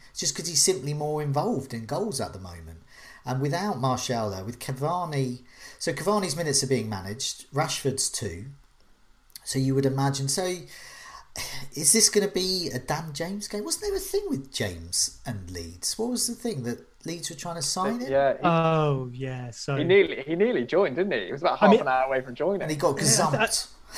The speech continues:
Speaker 3: yeah, I, th-, I, th-, I think it's
Speaker 2: Yeah.
Speaker 3: in the documentary as well, so
Speaker 2: Mm.
Speaker 3: people can, people can go see it. But
Speaker 1: Yeah.
Speaker 3: yeah, we, uh, he'd, like, he'd all but signed the contract. He had his photo done with the shirt and all that sort of stuff.
Speaker 1: So
Speaker 3: And, uh, the opposition chairman pulled the plug.
Speaker 1: So,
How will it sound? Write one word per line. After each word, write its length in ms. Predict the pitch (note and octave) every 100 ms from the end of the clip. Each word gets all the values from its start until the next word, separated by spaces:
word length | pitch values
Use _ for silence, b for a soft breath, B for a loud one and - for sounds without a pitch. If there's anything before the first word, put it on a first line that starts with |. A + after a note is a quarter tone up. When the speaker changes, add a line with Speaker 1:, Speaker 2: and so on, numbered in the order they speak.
| B B B -
Speaker 3:
yeah, 140 | F3+
I, 40 |
th-, 180 | F3 E3
I, 40 | F3+
th-, 160 | A#3+
I 40 | F3
think 180 | A3+
it's 100 | G3
Speaker 2:
Yeah. 60 | E3
Speaker 3:
in 20 |
the 80 | D#3+
documentary 540 | D3+ C#3+ D3 D#3+ C#3+
as 80 | C3
well, 260 | C#3 C3+ B2+
so 180 | - C3+
Speaker 2:
Mm. 180 | B2+
Speaker 3:
people 200 | D3+ C#3+
can, 200 | C#3 C#3+
people 260 | C#3 D3+ D3
can 120 | C#3+
go 120 | C#3+
see 240 | C#3 D#3 D3
it. 80 | D3
But 100 | D3+
Speaker 1:
Yeah. 60 | D3+
Speaker 3:
yeah, 60 |
we, 260 | C#3+ D3 D3
uh, 260 | D3 D3 C#3+ C#3+ B B B
he'd, 200 | - F3
like, 300 | F3 D#3+ E3+
he'd 280 | - E3+ D#3 - -
all 160 | F#3+
but 200 | D#3+ F#3
signed 240 | - E3 D3+
the 60 |
contract. 500 | D3 D3+ C#3+ C#3+ -
He 160 | D3 C#3
had 100 | C#3+
his 100 | C#3+
photo 220 | D#3+ C#3+
done 140 | C#3+ C#3
with 80 | C#3
the 40 |
shirt 320 | C3 C#3+ C3+ C#3
and 80 |
all 100 | C#3
that 140 | C3 C#3+
sort 100 | C#3
of 60 | B2+
stuff. 260 | C3 B2 -
Speaker 1:
So 120 | F3+ C3
Speaker 3:
And, 180 | C3
uh, 240 | B2+ B2+ B2+ - b b b b
the 80 | -
opposition 400 | D#3+ D#3+ C#3+ D3
chairman 260 | C#3 C3 B2+
pulled 160 | C3+ C3
the 40 |
plug. 220 | B2+ B2 - -
Speaker 1:
So, 200 | -